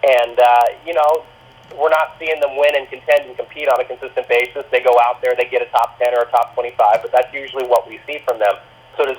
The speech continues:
see something like this from him, and Tiger Woods, who will be captaining the President's Cup team, to see him doing what he's doing at this stage of his career after all the surgeries, I don't know that people fully grasp and respect that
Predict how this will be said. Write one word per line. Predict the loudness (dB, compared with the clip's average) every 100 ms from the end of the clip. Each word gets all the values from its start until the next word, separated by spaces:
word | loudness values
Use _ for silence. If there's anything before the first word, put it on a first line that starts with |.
| -6
see | -8 0
something | -2 0 2
like | 2 2 -4
this | -4
from | -4 2
him, | 2 2 0
and | -2 -4 -14 -6
Tiger | -2 -2 -2
Woods, | 2 2 0
who | -4
will | -6
be | -4
captaining | -2 -2 -4 -8
the | -6
President's | 0 0 0 -8 -2
Cup | -2 -2
team, | -8 -10 -12 -20 -16 -16
to | -10
see | -8
him | 0 0 0
doing | -2 -2 -2
what | -4
he's | -6 -10
doing | -4 -2
at | -2 -4
this | -8
stage | -4 -4 -4
of |
his | -10 -8
career | -6 0 0
after | 2 0
all | 0
the | 0 -4
surgeries, | -2 -8 -12 -18 -20 -20 -20 -20 _ _ _ _ _
I | -2
don't | 2 0 0
know | 2 2 2
that | 2 2 0 -12 -20
people | -20 -10 -4 -2 -4 -10 -20 -2
fully | 0 0 -4 -2
grasp | 0 2 0 -6
and | -8
respect | -10 -12 -6 0 0 0 0
that | 0